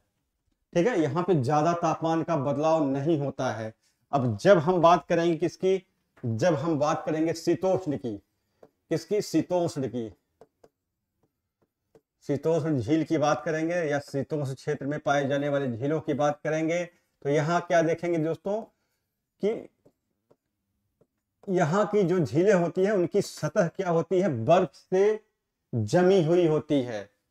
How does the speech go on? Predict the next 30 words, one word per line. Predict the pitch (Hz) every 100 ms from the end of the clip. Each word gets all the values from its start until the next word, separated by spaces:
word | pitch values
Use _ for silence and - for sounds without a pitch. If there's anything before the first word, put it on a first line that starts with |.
| -
उनकी | 139 165
सतह | - - 131 175
बर्फ | 139 117 147 -
से | 165 117
जमी | 107 139 185
हुई | 151 147
होती | 120 - 131
है। | 147
लेकिन | 160 147 170 196 165
यहाँ | 117 127 151 202 151
भी | 127 107 - _ _ _ _
आपका | - 165 185 185 - 165 175 -
एक्वेटिक | 139 - 151 151 156 143 -
इकोसिस्टम | 131 139 - 156 - 156 151 151 135
या | 110 135 139 143 143 - _ _ _
देखा | 117 147 165 156
जाए | 110 104 - _
तो | 139
जो | 123 156 127
जलीय | 135 143 160 143
जीव | 117 147 147 139
ऑर्गेनिजम्स | 123 127 131 160 156 -
हैं | 131 135
वो | 120 127
भी | 135
क्या | 131 143
होंगे, | 127 135
पाए | 147 - 135 139 135
जाते | 127 123 -
हैं, | 117 107